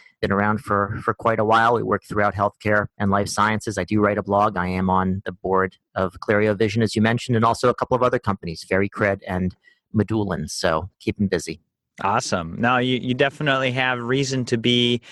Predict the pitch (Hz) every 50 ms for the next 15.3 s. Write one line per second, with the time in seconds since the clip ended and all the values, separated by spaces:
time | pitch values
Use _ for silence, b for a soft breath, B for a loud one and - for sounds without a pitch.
0 | B B B B B - 117 117 117 117 110 110 98 107 113 113 113 107 107 104
1 | 120 120 - - - 117 113 110 110 117 127 123 123 - - 123 104 - - 120
2 | 113 113 - 117 113 - - 113 107 104 104 104 101 101 - - 113 113 110 110
3 | 107 107 107 101 101 98 92 - - 117 - - 113 110 104 101 - - 107 98
4 | - 98 92 101 110 110 107 104 101 B B B B B B B - - - 156
5 | 147 147 143 139 131 - 175 190 196 196 165 131 127 175 202 226 220 240 254 -
6 | 208 170 160 160 156 160 - - 170 165 156 151 139 120 135 143 - - 156 147
7 | - - 127 123 110 123 131 160 139 92 - _ _ _ _ _ - - 175 180
8 | - 285 285 311 277 170 127 123 117 123 143 151 143 - 139 127 123 120 117 -
9 | - _ - 117 123 131 139 - 135 120 - - 123 107 113 117 110 117 110 104
10 | - 123 117 113 110 120 117 - 117 110 - 131 123 113 117 113 113 110 - -
11 | 120 110 107 95 - 120 110 113 113 - 123 117 110 113 - - 110 95 - 107
12 | 98 95 95 101 110 107 104 101 - - 113 110 - - 117 107 98 90 107 117
13 | 110 - 117 107 104 - - 113 107 104 B B B B B B - 143 131 131
14 | 127 196 196 175 165 156 139 120 117 101 - - 170 180 170 160 131 110 120 110
15 | 107 104 104 104 107 -